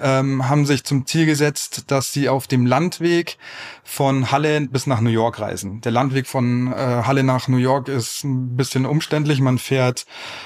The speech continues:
ähm, entlang, äh, durch, was sind da alles, Kroatien, äh, nach Georgien, dann am Ende durch die Mongolei, ganz viel durch Russland, über die Beringsee,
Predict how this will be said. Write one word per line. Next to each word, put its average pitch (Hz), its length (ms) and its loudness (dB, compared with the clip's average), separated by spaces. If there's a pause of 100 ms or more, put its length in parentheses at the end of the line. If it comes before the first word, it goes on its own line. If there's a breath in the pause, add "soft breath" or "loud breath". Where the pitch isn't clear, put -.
(600 loud breath)
ähm, 131 500 4 (200 loud breath)
entlang, 151 540 2
äh, 139 580 2
durch, 131 540 0 (300 loud breath)
was 117 140 -2
sind 120 140 2
da 117 40 2
alles, 113 260 -2
Kroatien, 139 1080 2
äh, 135 380 -2
nach 135 220 0
Georgien, 139 1300 0
dann 139 160 2
am 135 120 0
Ende 139 320 2
durch 135 180 -2
die 143 80 0
Mongolei, 143 1000 2 (1000)
ganz 135 220 0
viel 143 180 0
durch 131 220 0
Russland, 151 540 2
über 127 160 2
die 123 100 0
Beringsee, 135 640 2